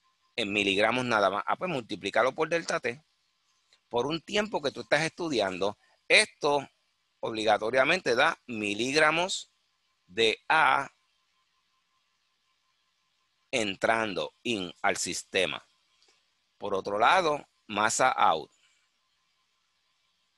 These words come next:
Q uno, aquí puedo poner Q uno o puedo poner Q dos. Voy a poner Q dos. Recuerde que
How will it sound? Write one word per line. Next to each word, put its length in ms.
Q 300
uno, 560
aquí 220
puedo 240
poner 380
Q 340
uno 480
o 100
puedo 200
poner 260
Q 160
dos. 180
Voy 160
a 60
poner 320
Q 200
dos. 500
Recuerde 680
que 260